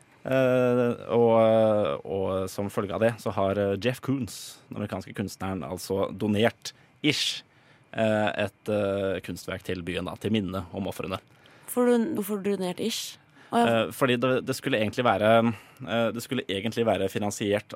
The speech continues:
Speaker 1: av både franske og amerikanske givere. Men så har, eh, så har den franske staten allikevel endt opp med å bruke, se, hvor mye var det? Jeg tror det var rundt, eh, trettifem millioner kroner på, eh, på grunnarbeidet som måtte til for at tulipanene faktisk skulle stå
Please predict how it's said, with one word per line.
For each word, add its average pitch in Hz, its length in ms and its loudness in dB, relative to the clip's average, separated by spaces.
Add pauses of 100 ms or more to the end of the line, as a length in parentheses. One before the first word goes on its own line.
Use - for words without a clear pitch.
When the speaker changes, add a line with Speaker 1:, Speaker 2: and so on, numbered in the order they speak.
Speaker 1:
av 98 280 -2
både 104 220 -2
franske 104 320 -6
og 95 80 -4
amerikanske 107 400 -2
givere. 110 180 2 (560)
Men 104 300 2
så 107 160 -2
har, 92 280 2
eh, 95 600 2
så 101 180 -6
har 90 300 -2
den 104 160 -4
franske 101 320 -6
staten 98 400 -6
allikevel 101 400 -6
endt 104 240 -4
opp 98 160 -10
med 92 100 -6
å 98 120 -6
bruke, 92 400 -8 (400)
se, 107 100 -10
hvor 120 100 -10
mye 110 160 0
var 98 140 -4
det? 110 140 -6
Jeg 107 80 -8
tror 110 100 -2
det 107 80 -4
var 101 200 4 (260)
rundt, 101 340 -2 (520)
eh, 113 280 2
trettifem 127 540 0 (100)
millioner 123 320 2
kroner 123 240 4 (400)
på, 117 140 2 (180)
eh, 104 300 4
på 113 180 -4
grunnarbeidet 98 760 0
som 107 140 -4
måtte 101 180 -6
til 101 200 -2 (260)
for - 180 -4
at 104 120 0 (180)
tulipanene 101 400 -2
faktisk - 380 -10
skulle - 260 -4
stå - 380 -2